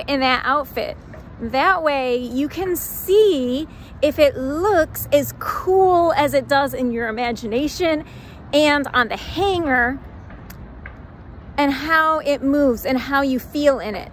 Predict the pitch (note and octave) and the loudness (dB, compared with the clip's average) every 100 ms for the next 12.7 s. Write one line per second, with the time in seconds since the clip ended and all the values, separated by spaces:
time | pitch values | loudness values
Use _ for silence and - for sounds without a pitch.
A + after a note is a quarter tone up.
0 | - D#4 F#4+ F4 D#4 D4+ D#4 C4+ - - | -6 0 2 0 -2 -4 2 0 0 -6
1 | D4+ D4 D#4+ F#4 F#4 - - - D4 - | -6 -6 -4 -4 -4 -8 -18 -4 -4 -4
2 | - D#4+ E4 E4+ D4+ C4+ B3+ - A#3+ D4 | -6 -2 0 0 0 0 -2 -10 0 2
3 | C#4+ C#4+ D4 C4 - - D4+ D#4+ E4+ E4 | 4 4 2 -4 -8 -6 -6 -4 -4 -6
4 | D#4 - - - C4+ B3+ A#3+ B3+ C4 D4 | -6 -12 -16 -6 -4 -2 -2 2 2 4
5 | D4+ D4 A#3+ B3+ C4+ D4 D4 - C#4+ C#4+ | 2 0 -2 4 4 4 0 -8 -4 -2
6 | D4 D4 A#3+ A3 A3 B3 C4+ D4 C#4+ C4+ | 2 0 0 -4 -2 -2 0 -2 -2 -2
7 | C#4+ D4+ - - - - C#4 D4 - C#4 | -2 -2 -4 -8 -18 -6 -2 -2 0 -2
8 | D4+ - E4+ D#4 - D4 C#4 C#4 C4 C4 | -2 -4 -2 -2 -4 -6 0 2 2 0
9 | C4 - - - - - - - - - | -4 -14 -18 -18 -18 -14 -14 -14 -16 -18
10 | - - - - C4+ E4 G#4+ - G4 D#4 | -18 -18 -18 -12 -2 2 2 2 2 2
11 | D4 - D4+ C#4 C4+ B3 B3 A#3+ A#3 - | 0 -4 2 4 4 0 -2 -2 -4 -6
12 | G3+ - - - C4+ B3 A#3+ | -10 -10 -10 -2 0 0 -2